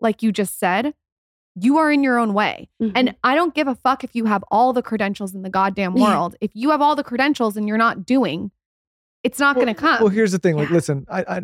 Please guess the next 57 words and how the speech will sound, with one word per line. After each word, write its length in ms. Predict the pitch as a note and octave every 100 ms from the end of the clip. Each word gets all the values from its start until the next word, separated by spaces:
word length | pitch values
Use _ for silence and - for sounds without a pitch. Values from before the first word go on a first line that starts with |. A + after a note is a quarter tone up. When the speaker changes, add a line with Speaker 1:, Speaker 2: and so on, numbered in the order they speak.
| F#3+
Speaker 3:
I 60 |
don't 120 | E3 E3
wanna 140 | D#3
knock 420 | D3 C#3+ C#3+ - - _ _ _ _
A 220 | D3 C#3+
students. 680 | C3 - C#3+ B2+ B2 B2 -
Speaker 2:
Mm-hmm. 380 | B3+ B3+ A#3+ F3+
Speaker 3:
I 100 | D3
am 120 | C#3+
not 200 | C3+ C3
an 100 | B2+
A 140 | B2 A#2+
Speaker 2:
<laughs> 180 | -
Speaker 3:
student. 360 | A#3 C3+ A#2 A2 _ -
But 100 | E3+
what 140 | E3+
I 120 | E3+
would 180 | D#3+ F3
Speaker 1:
You 60 | C4
Speaker 3:
say 220 | C4 -
Speaker 1:
were 40 | D#3+
flashing 400 | A3 A3 A3+ G3+
the 80 |
principal 640 | - G3+ G3 G3 G3+ F3 -
Speaker 2:
<laughs> 20 |
Speaker 3:
is 340 | A#3 D#4+ C#4 -
Speaker 1:
in 300 | E3 A#3 A3+
detention 520 | G#3 G#3 F#3+ - F#3+
Speaker 3:
but, 100 | F3+
but 180 | F#3+ F#3+
Speaker 1:
in 80 | A3
Speaker 3:
I 60 |
think 100 | F#3 G#3
Speaker 1:
Saturday 260 | G#3 G#3+
school. 400 | G#3 - - - -
Speaker 3:
I 100 | G3
think 180 | G#3+ G3
this 160 | A#3
is 80 | G#3
something 400 | G#3+ F#3 F#3+ E3 - _ _ _ -
that's 200 | D#3+ G3
interesting 420 | E3+ F3+ - E3
to 120 | E3
observe 400 | D3+ A#2+ D3 C#3+
and 100 | C#3
for 100 | D3
people 280 | - D3 D#3
to 80 | D3+
really 240 | C#3 C3
think 200 | A#2 C3+
about, 180 | A#2+ A#2
especially 440 | B2+ - C#3 -
if 120 | D3+ -
they're 100 | C#3
still 340 | - D3+ C3+
in 100 | B2
school. 480 | - - A#2 -